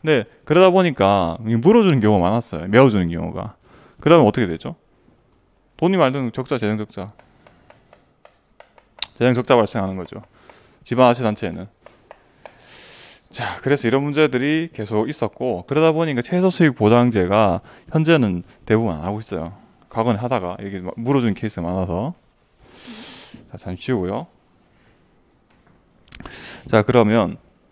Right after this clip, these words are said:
나머지 것들 보-, 보죠. 비티엘, 민간이 먼저 건설하고요. 준공, 건설 끝나는 걸 준공이라고 해요.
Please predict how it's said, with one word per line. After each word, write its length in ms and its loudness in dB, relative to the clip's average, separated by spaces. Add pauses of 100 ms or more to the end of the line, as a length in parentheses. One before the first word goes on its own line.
(300)
나머지 300 2
것들 200 -10
보-, 160 -12
보죠. 380 -12 (1120)
비티엘, 600 2 (300)
민간이 520 2
먼저 500 4
건설하고요. 840 0 (680)
준공, 420 2
건설 280 4
끝나는 340 6
걸 80 6
준공이라고 580 2
해요. 300 0